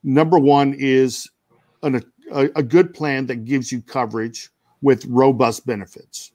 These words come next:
Number two is having a carrier, that insurance carrier that designs the plan for the client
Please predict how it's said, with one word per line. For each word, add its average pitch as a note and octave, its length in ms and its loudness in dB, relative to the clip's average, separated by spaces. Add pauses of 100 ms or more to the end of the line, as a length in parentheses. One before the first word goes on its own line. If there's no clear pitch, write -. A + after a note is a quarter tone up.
(520)
Number C#3+ 300 0
two G3 420 0
is C#3 160 -6
having E3 580 -4
a B2+ 80 -8 (120)
carrier, A#2 880 0 (760)
that C#3 160 0
insurance D#3+ 500 -2
carrier A2+ 460 -4
that B2 220 -6
designs C3+ 640 0
the D3+ 100 -2
plan G#2+ 560 -10 (880)
for F3 240 6
the D#3+ 140 -2
client A#2 580 -4